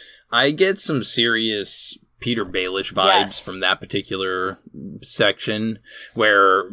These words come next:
Speaker 1: first of all, because we call him Creeper Baelish over on our, uh, over at the Brotherhood, and there's just heavy possessive vibes the entire time from Pate. So, like, I'll let it be known now, I,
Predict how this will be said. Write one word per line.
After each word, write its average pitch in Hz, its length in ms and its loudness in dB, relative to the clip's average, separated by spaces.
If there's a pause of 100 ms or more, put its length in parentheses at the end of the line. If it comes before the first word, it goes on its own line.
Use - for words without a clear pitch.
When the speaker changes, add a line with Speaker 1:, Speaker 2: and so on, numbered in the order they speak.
Speaker 1:
first 156 320 4
of 135 80 2
all, 123 180 6
because 110 500 -2
we 131 160 0
call 143 200 8
him 107 100 0
Creeper 123 340 2
Baelish 117 440 2
over 110 440 4
on 107 160 0
our, 104 360 0 (120)
uh, 117 140 0
over 123 220 4
at 113 80 4
the 107 80 -6
Brotherhood, 107 600 0 (460)
and 104 560 0 (160)
there's 123 220 2
just 117 420 -2
heavy 160 400 2
possessive 107 640 0
vibes 90 580 2
the 92 140 -4
entire 117 480 2
time 90 300 -2
from 87 200 -8
Pate. 90 400 -12
So, 95 260 -2
like, 92 320 -4
I'll 117 180 4
let 120 140 8
it 107 140 -4
be 110 120 -4
known 98 260 -4
now, 92 220 0
I, 98 220 0